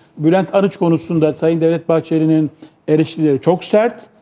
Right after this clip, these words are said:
Ama bunun ak Parti içerisinde bir karşılığı var. Sadece, e, Bülent Turan değil, ak Parti içerisinde başka milletvekilleri de,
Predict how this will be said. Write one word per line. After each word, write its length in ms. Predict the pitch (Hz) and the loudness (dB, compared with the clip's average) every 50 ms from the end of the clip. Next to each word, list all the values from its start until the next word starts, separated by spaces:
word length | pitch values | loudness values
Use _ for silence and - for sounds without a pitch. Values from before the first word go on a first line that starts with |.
| _ _ _ _ _ | _ _ _ _ _
Ama 180 | - 170 180 165 | -2 0 0 0
bunun 140 | 160 214 220 | 0 0 0
ak 220 | 214 226 226 233 | 0 0 0 0
Parti 240 | - 196 196 196 - | 0 0 0 -2 -2
içerisinde 440 | - 202 190 - - - 233 214 175 | -2 -2 -2 -2 -4 -4 -2 0 -2
bir 60 | 160 | 0
karşılığı 540 | - - 151 139 127 - - - 123 135 131 | 0 0 0 0 -2 -4 -8 -8 -6 -4 -2
var. 100 | 170 214 | -2 -2
Sadece, 500 | 185 - 208 214 208 170 170 185 185 - - | 0 0 0 0 0 0 0 0 0 0 0
e, 880 | 165 165 160 160 156 156 151 151 151 151 151 151 151 - - - 143 | 0 2 2 2 2 0 -2 -4 -6 -6 -8 -10 -10 -12 -12 -10 -6
Bülent 300 | 156 160 170 175 175 - | -4 -2 -2 -2 -2 -2
Turan 340 | - 165 160 156 151 147 139 | -2 0 0 2 2 0 0
değil, 160 | 151 196 - - | 0 -2 -2 -4
ak 200 | 175 160 - - | -6 -6 -4 -4
Parti 160 | 165 160 160 | -4 -4 -4
içerisinde 360 | - 156 151 135 - - 175 | -6 -6 -6 -6 -4 -4 -4
başka 240 | 156 143 - - 233 | -4 -4 -4 -4 -4
milletvekilleri 640 | 226 220 196 - 170 151 - 156 143 139 135 127 120 | -2 -2 -2 -2 -2 -4 -2 -2 -4 -4 -4 -4 -4
de, 160 | 135 135 | -6 -6